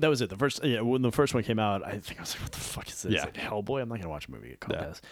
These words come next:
Speaker 1: Uh, and then, uh, one of my roommates in New York was like, "Dude, you gotta watch this movie. It's awesome." And I remember watching it, and it's like, "This is fucking great. Like, I really enjoyed it." And then my dad, on a whim, bought me, like, the Blu-ray of Hellro-, Hellboy two.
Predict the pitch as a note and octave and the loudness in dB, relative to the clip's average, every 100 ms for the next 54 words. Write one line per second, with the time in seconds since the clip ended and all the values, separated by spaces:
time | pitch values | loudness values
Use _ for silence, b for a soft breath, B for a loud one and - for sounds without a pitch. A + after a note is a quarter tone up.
0 | B B - A2+ G#2 G2+ A#2 A#2 A#2 A#2 | B B -2 2 4 4 2 4 2 0
1 | G2+ A2+ G#2 - B2 C#3 G#2 G2 B2 F2+ | -4 0 0 2 2 4 2 4 4 2
2 | - F#2 E2+ F2 A2 E2 - - - E2+ | -2 -6 -6 -2 0 -2 -6 -12 -10 -10
3 | D2+ F#2 A2+ E2+ - - G#2 D#2+ - - | -8 -4 -2 -4 -8 -6 -6 -6 -8 -4
4 | G2 - - B2+ - b - B2+ B2 A#2+ | -2 -2 -4 -12 -18 b 2 4 6 6
5 | G#2 A#2+ C3 G2 F#2 F2+ - F2+ F3 - | 6 6 4 0 -4 -6 -8 -4 -2 0
6 | - F#3 - - A3 D2+ - G#2+ B2 C3+ | 0 -2 -2 -6 -4 -4 -4 -4 0 2
7 | B2+ C#3 A#2+ F2+ - B D3 C#3 B2 F2+ | 2 4 4 2 -8 B 0 2 4 0
8 | - A#2 D#3 A#2+ F#2 F#2+ A2+ F#2+ A2+ A#2 | 0 2 6 6 4 2 2 4 4 4
9 | F2 - G2+ G2+ A2 G2+ F#2 - - A#2+ | 2 0 0 2 2 2 2 -2 -8 -2
10 | A2 A2 A#2 A2+ G#2 F2+ - G#2+ G#2 G2+ | 0 4 4 4 4 0 0 2 2 0
11 | - A#2 G#2 F2+ - G2 G#2+ | 0 0 0 -2 -4 -4 -4